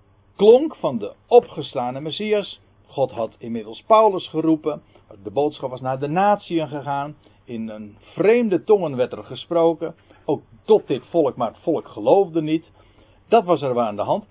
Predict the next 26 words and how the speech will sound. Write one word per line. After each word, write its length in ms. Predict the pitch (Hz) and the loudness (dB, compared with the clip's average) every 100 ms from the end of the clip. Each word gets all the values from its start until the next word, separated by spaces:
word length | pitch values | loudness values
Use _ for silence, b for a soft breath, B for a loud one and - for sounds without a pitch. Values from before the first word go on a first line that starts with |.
| - | -8
Maar 340 | 202 214 208 _ b b b | -2 -2 -2 _ b b b
het 180 | 180 175 | -8 0
was, 420 | 214 185 - - _ _ _ | 2 2 -6 -20 _ _ _
hier 340 | - 135 165 160 | -6 0 2 2
werd 160 | 170 | -2
wat 180 | - - | -2 -4
geopenbaard, 600 | 156 151 151 143 139 139 _ | -4 -4 -4 -6 -6 -8 _
daar 320 | 127 135 135 | -2 0 0
werd 200 | 131 123 | -2 -2
wat 200 | 123 120 | -4 -4
geopenbaard. 540 | 123 120 120 120 131 | -6 -8 -6 -6 -4
Maar 160 | 156 156 | -2 -2
dat 120 | 147 | -2
lag 180 | 135 120 | 0 0
allemaal 380 | 131 120 107 101 | 2 2 0 -6
nog 180 | 95 82 | -10 -16
niet 200 | 90 - | -18 -4
vast. 540 | 151 160 - - - _ _ _ _ _ | -2 -2 -8 -18 -20 _ _ _ _ _
De 80 | - | -12
schriften, 920 | - - 196 233 - - 180 143 107 | -10 -2 0 0 -2 0 2 0 -8
het 260 | - 123 90 | -10 -10 -2
woord 360 | 139 202 202 - | 4 6 4 -2
Gods, 520 | 131 254 - - - b b | 4 4 4 -8 -18 b b
was 160 | 160 | -4
nog 220 | 156 147 | -2 -2
niet 300 | 151 165 - | -2 -4 -6